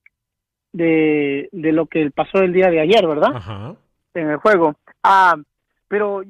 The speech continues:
Speaker 1: yo creo que ese, ese engañarse también, Alex, yo, yo te respeto tus opiniones y todo,
Speaker 2: Ujú.
Speaker 1: igual a los demás, pero, eh, o sea, pregúntale a un mexicano si esperabas que Tigres fuera diferente.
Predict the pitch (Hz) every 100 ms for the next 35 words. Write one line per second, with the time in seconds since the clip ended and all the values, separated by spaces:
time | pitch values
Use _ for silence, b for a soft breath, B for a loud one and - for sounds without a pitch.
0 | - 190 233 233 285 277 269 277 214 233
1 | - 220 226 269 269 208 180 214 247 214
2 | 180 156 190 185 147 170 202 185 170 -
3 | 156 170 165 165 170 180 160 156 - 165
4 | - 175 - 156 147 151 156 175 170 -
5 | 147 165 190 135 151 160 156 151 151 175
6 | 180 156 - b b b - 185 175 220
7 | 196 170 160 _ _ _ - 185 196 240
8 | 254 247 254 254 220 190 233 247 262 -
9 | _ _ _ - 175 190 175 214 220 190
10 | - 202 208 208 - 214 196 190 170 190
11 | 180